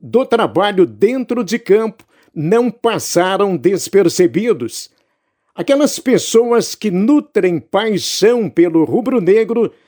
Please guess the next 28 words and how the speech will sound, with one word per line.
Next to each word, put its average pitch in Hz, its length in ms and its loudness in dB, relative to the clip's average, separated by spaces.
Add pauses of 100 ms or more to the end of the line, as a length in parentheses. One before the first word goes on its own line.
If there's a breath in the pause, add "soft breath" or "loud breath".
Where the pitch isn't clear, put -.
(200 soft breath)
sonham 240 760 0
com 220 280 2
melhores 196 800 0
dias 220 760 -2 (360)
para 214 320 -2
o 220 160 4
clube 220 640 -2 (300)
e, 165 100 0
sobretudo, 233 1120 0 (300)
sonham 226 720 0
com 208 300 0
o 208 100 2
acesso 190 800 -2
à 180 80 2
divisão 180 680 0
principal 214 1080 -4
do 160 160 2
futebol 185 500 0
gaúcho, 175 640 -2 (560)
elite 262 800 0 (260 soft breath)
em 214 200 4
que 226 120 -2
o 208 60 4
Guarani 208 640 0
jogou 202 540 2
pela 180 380 0
última 262 640 -2
vez 226 580 -2